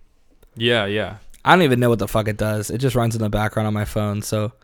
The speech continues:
Speaker 1: That's why, like, I don't like Discord, for instance. Like, Discord, you could, um, it saves it, right? But then any one person could delete the message for both you guys at any time, which I don't really like that.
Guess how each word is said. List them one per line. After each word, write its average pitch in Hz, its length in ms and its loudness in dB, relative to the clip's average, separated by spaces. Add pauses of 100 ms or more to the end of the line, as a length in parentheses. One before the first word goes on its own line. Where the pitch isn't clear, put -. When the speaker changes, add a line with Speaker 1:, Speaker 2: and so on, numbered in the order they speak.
Speaker 1:
That's - 160 4
why, 226 180 4
like, 160 180 4
I 127 80 2
don't 120 280 2
like 104 240 -4
Discord, 127 560 -4
for 135 100 -8
instance. 139 400 -8
Like, 98 180 -6
Discord, 147 640 -2
you 110 120 0
could, 113 360 2
um, 101 440 0
it 120 160 -4
saves 123 400 0
it, 95 100 -2
right? 104 340 0
But 104 120 -4
then 113 220 -2 (120)
any 131 260 -2
one 117 280 -2
person 127 560 -6
could 107 220 -12
delete 104 400 -4
the 101 80 -2
message 98 400 -4
for 95 100 -10
both 101 320 -2
you 95 80 -8
guys 85 320 -10
at 95 120 -12
any 92 180 -8
time, 69 400 -14 (180)
which 104 180 -8
I 101 120 -2
don't 98 180 -4
really 92 180 -6
like 85 220 -10
that. - 260 -14